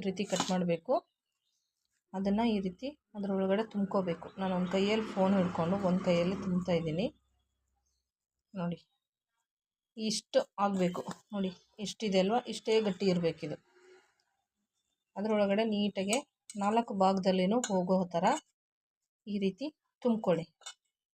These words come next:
ತುಂಬ್ಕೊಂಡು ಇದಿಲ್ಲೇ ಸೈಡಿಗೆ ಇಟ್ಕೊಳ್ಳೋಣ. ಈ ಥರ ಮಾಡ್ಕೊಂಡ್ಬಿಟ್ಟು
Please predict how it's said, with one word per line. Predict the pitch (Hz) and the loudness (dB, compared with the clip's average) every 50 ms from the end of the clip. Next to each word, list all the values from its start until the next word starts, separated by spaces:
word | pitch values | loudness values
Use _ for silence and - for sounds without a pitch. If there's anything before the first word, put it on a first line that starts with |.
| _ _ _ _ _ _ _ _ _ _ _ - - - - - | _ _ _ _ _ _ _ _ _ _ _ 2 2 2 4 4
ತುಂಬ್ಕೊಂಡು | 240 233 240 240 - 214 180 170 190 220 277 - _ _ _ _ _ - | 2 0 0 2 2 0 2 2 2 2 0 -2 _ _ _ _ _ -14
ಇದಿಲ್ಲೇ | 202 185 196 185 185 190 196 | -10 -4 -2 0 0 0 0
ಸೈಡಿಗೆ | 196 - 190 180 180 185 180 | 2 2 2 2 2 2 0
ಇಟ್ಕೊಳ್ಳೋಣ. | 170 180 - - - 170 160 160 160 175 | -2 -6 -8 -10 -8 -6 -4 -4 -2 -2
ಈ | 180 180 | -2 -2
ಥರ | 180 - - 180 170 | -4 -4 -4 -2 0
ಮಾಡ್ಕೊಂಡ್ಬಿಟ್ಟು | 175 170 165 165 180 175 - 180 175 165 151 156 - | 0 0 -2 -2 -6 -6 -6 -6 -6 -6 -6 -6 -6